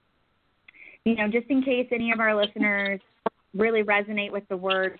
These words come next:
permission or have become aware that that's a big part of their story, um, that they've been waiting around for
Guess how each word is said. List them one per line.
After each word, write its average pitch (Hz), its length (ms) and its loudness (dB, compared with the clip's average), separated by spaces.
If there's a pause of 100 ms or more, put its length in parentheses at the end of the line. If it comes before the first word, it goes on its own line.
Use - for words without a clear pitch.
permission 190 760 0 (120)
or 185 400 4 (380)
have 214 120 2
become 226 300 -6
aware 202 440 2
that 202 180 -6
that's 196 260 -4 (120)
a 196 120 -2
big 196 200 -6
part 196 240 0
of 196 80 2
their 175 180 -2 (120)
story, 190 520 0 (460)
um, 175 380 -2 (280)
that 196 160 2
they've 202 220 2
been 202 200 2
waiting 190 400 -2
around 185 540 -4
for 185 140 -12